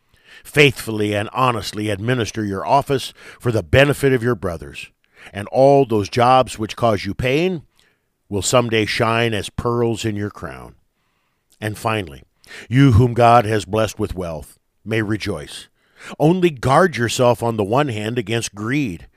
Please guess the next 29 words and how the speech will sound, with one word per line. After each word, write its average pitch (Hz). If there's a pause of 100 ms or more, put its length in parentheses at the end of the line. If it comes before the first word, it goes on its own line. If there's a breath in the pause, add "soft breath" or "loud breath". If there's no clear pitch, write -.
(180)
and 113
on 113
the 101
other 123
hand 123
against 135
wastefulness. 123 (680 loud breath)
Be 131
also 139
satisfied 143
with 113
your 104
master's 113
pay, 113
food, 131
and 104
clothing. 117 (560 loud breath)
Use 208
the 131
wealth 123
entrusted 113
to 107
you 120
whenever 107
you 113
find 110
opportunity. 113 (640)
Consider 117
yourself 113